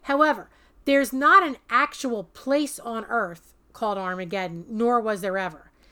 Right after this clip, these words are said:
You know, some will pass it off saying what John meant is a place called the Valley of Megiddo, which is a place located in Israel near the Palestine region. And with all the, you know, war there, it's understandable they might think that.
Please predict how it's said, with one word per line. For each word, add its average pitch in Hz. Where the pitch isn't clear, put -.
You 294
know, 277
some 339
will 311
pass 262
it 285
off 220
saying 214
what 208
John 202
meant 254
is 240
a 240
place 220
called 196
the 233
Valley 214
of 190
Megiddo, 190
which 220
is 220
a 220
place 240
located 226
in 208
Israel 233
near 202
the 190
Palestine 202
region. 202
And 208
with 214
all 254
the, 220
you 247
know, 202
war 233
there, 220
it's -
understandable 233
they 208
might 190
think 311
that. 180